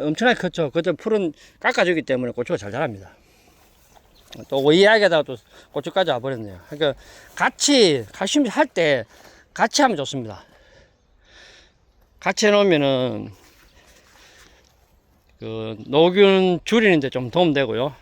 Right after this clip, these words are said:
그리고 웃거름을 주실 때 웃거름에 질소질 많은 걸 너무 많이 주면 안 돼요. 질소질 많이 주면은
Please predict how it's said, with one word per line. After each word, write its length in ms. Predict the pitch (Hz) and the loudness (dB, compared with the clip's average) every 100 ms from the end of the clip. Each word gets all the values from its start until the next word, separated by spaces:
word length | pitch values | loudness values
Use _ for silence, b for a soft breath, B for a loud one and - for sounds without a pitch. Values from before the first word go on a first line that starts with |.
| _ _ b b b b b | _ _ b b b b b
그리고 680 | - 143 143 139 131 127 117 117 b b b - | -4 -2 0 -2 -2 -2 -4 -10 b b b -12
웃거름을 520 | 147 269 311 392 269 | 0 4 6 8 6
주실 300 | 165 - 170 | 4 0 0
때 560 | 135 120 113 101 90 87 _ B B B B | 0 0 0 -4 -8 -16 _ B B B B
웃거름에 560 | 135 - 254 285 247 165 | -4 4 6 6 6 4
질소질 480 | - 269 330 277 | 2 0 2 0
많은 280 | 247 156 170 | 0 2 0
걸 80 | 156 | 0
너무 140 | 127 135 | 0 -2
많이 180 | 143 | -2
주면 160 | 170 156 | -2 -4
안 60 | 113 | -4
돼요. 340 | 110 95 87 _ | -10 -12 -16 _
질소질 600 | - 262 302 262 240 202 | -6 -2 0 2 2 2
많이 400 | 147 143 190 185 | 2 2 2 0
주면은 580 | - 170 175 143 123 113 | 2 2 4 2 -2 -6